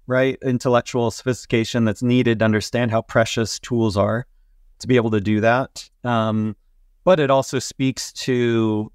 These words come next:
the, uh, the recognition in those species of just how useful the tools are for their survival. And that is very likely what would have happened with our ancestral s-, ancestral species,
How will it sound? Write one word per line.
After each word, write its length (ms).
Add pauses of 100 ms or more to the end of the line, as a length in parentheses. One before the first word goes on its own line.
the, 800 (140)
uh, 560 (120)
the 120
recognition 720
in 140
those 180
species 500
of 140
just 300
how 140
useful 440
the 80
tools 360
are 200
for 160
their 140
survival. 600 (460)
And 160
that 220 (140)
is 180 (320)
very 280
likely 420
what 180
would 100
have 100
happened 440
with 200
our 420
ancestral 500
s-, 180 (240)
ancestral 680
species, 760